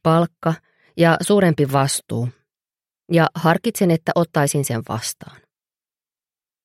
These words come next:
Andreas veti syvään henkeä ja yritti sulattaa parhaan copywriterinsa sanoja. Toinen työtarjous. Tietenkin. Isabel oli vihjannut toivovansa tärkeämpiä asiakkaita,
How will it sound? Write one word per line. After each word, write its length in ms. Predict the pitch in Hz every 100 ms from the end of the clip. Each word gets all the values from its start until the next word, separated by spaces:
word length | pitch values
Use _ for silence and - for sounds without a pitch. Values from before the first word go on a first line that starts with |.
| _ _ _ _ _ _ _ _ _ _ _
Andreas 480 | 170 165 175 165 156
veti 240 | 156 -
syvään 400 | 156 180 170 151
henkeä 460 | 147 175 170 127 117
ja 140 | 135
yritti 340 | 147 180 175 190
sulattaa 480 | 247 247 196 - 151 -
parhaan 380 | 226 208 165
copywriterinsa 840 | 147 185 - 156 127 - 113 117 120
sanoja. 540 | - 131 113 120 131 - _ _ _ _ _ _ _ _ _ _ _
Toinen 340 | 247 240 175 131
työtarjous. 920 | 170 127 - 80 113 - - 143 - _ _ _ _ _ _ _ _ _ _
Tietenkin. 680 | 131 117 - 101 - 127 127 _ _ _ _ _ _ _ _ _ -
Isabel 440 | 180 170 156 156
oli 240 | 156 160 156
vihjannut 440 | 175 196 180 143 -
toivovansa 500 | 170 160 156 156 175
tärkeämpiä 680 | - 240 - 147 135 151 143
asiakkaita, 680 | 156 - 76 - 120 117